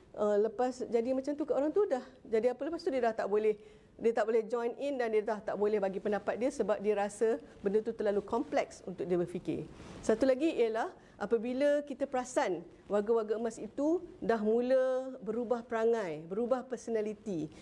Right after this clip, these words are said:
Kalau dahulunya seorang yang sangat lemah lembut, sopan santun, sekarang dah mungkin menjadi seorang pemarah, uh, mudah emosi, uh, dan sedikit-sikit dah terasa. So, ini juga adalah ca-, salah satu contoh-contoh, uh, tanda-tanda seseorang itu mendapat demensia.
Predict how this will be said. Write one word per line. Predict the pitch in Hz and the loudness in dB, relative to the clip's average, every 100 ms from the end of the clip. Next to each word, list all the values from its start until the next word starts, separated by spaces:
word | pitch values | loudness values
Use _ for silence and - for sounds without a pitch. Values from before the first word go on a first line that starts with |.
| - | -2
Kalau | 208 214 | 4 4
dahulunya | 220 208 233 254 247 | 2 0 -2 0 0
seorang | 254 233 220 220 214 | 0 0 0 2 2
yang | 214 | 0
sangat | 208 208 220 - - - | 0 2 2 -2 -12 -2
lemah | 208 214 | 2 4
lembut, | 220 220 214 226 | 4 2 2 0
sopan | 220 214 185 | -2 -6 -4
santun, | 220 233 359 381 - - | -4 -2 0 0 -2 -10
sekarang | - 240 277 269 | 0 2 4 2
dah | 240 | 0
mungkin | 220 214 226 | -2 0 0
menjadi | 208 196 202 | 2 -2 -2
seorang | - 190 196 190 - - 202 | -2 0 -2 -4 -8 -6 0
pemarah, | 208 226 226 208 214 208 - | 2 4 4 2 0 -2 -4
uh, | 185 185 | -2 2
mudah | 190 202 214 214 | 4 4 2 -2
emosi, | - 202 226 226 - 240 226 226 220 - - | -2 2 2 0 -4 -2 -2 -4 -6 -18 -6
uh, | 185 185 | 0 2
dan | 185 190 | 4 2
sedikit-sikit | 190 202 202 247 214 214 202 233 | 0 -2 -2 0 0 -2 0 0
dah | 196 196 | 0 -2
terasa. | 196 196 196 - 202 160 | 0 0 0 0 0 0
So, | 160 214 | 0 0
ini | 220 240 | 0 -2
juga | 254 269 302 | 0 2 0
adalah | 220 220 | 0 -4
ca-, | 220 214 208 | -2 -2 -2
salah | 214 208 | -2 -2
satu | 208 208 233 | -2 -2 0
contoh-contoh, | 202 196 202 196 285 - - - - - - | 0 0 0 2 2 0 -16 -20 -20 -20 -6
uh, | 190 190 190 | 0 0 2
tanda-tanda | 196 196 208 208 | 0 0 0 0
seseorang | 208 202 190 196 | 0 -2 -2 0
itu | |
mendapat | 202 190 180 180 | 0 0 0 0
demensia. | 175 170 170 285 | 2 2 2 0